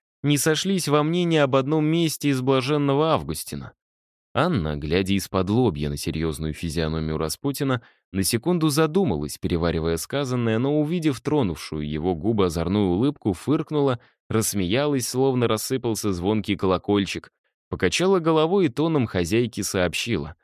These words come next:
«Раз больному стало лучше, он начал шутить. Постельный режим отменяю и приглашаю пить чай.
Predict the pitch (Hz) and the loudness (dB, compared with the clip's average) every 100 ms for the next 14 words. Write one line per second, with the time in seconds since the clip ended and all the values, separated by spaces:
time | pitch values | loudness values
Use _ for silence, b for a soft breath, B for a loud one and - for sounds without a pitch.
0 | _ _ _ _ _ - 127 156 127 156 | _ _ _ _ _ -2 0 2 2 2
1 | 170 175 160 - 160 160 180 214 - 170 | 2 -2 -2 2 4 4 2 0 -2 -2
2 | 165 170 175 165 175 170 226 - - _ | -2 -2 -2 -2 -2 -4 -6 -8 -12 _
3 | _ _ - 165 - 226 208 190 185 175 | _ _ 0 0 0 2 4 4 4 4
4 | 180 170 170 175 196 185 165 156 160 175 | 2 2 2 2 2 4 2 2 2 2
5 | 175 214 202 190 175 - 214 196 | 0 0 -2 -2 -6 -4 -2 -2